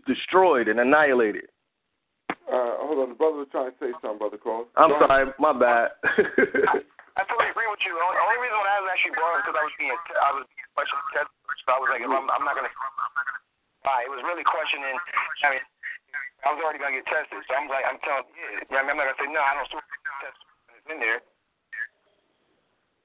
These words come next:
Speaker 3: So that, that
Speaker 1: Mm-hmm.
Speaker 3: was, I didn't walk in and say, "Hey, how you doing? I smoke weed." <laughs> Yeah, I did. I definitely do that.
Speaker 2: Uh, he's a, oh,
Speaker 1: Nah, man, just,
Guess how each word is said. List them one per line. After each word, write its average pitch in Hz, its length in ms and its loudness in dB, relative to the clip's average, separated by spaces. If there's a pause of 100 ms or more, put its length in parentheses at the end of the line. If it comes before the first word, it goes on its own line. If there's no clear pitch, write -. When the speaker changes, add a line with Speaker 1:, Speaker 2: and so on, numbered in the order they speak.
Speaker 3:
So 123 80 -2
that, 160 180 0
that - 140 0
Speaker 1:
Mm-hmm. 127 80 2
Speaker 3:
was, 143 160 0 (540)
I 151 100 0
didn't 151 160 -8
walk 147 160 -4
in 147 80 -2
and 139 80 -8
say, 160 80 -4
"Hey, 190 160 -2
how 185 80 -2
you 180 160 -8
doing? 165 220 -4
I 156 100 -4
smoke 151 300 -6
weed." 156 340 -4
<laughs> - 80 -12
Yeah, 139 540 -2
I - 20 -2
did. 139 160 -6
I 113 160 -2
definitely 127 400 -6
do 117 80 -6
that. 123 260 -2 (1300)
Speaker 2:
Uh, 107 160 0
he's 143 160 -6
a, 127 80 -4
oh, 135 240 2
Speaker 1:
Nah, 135 240 8
man, 127 240 4
just, 143 160 2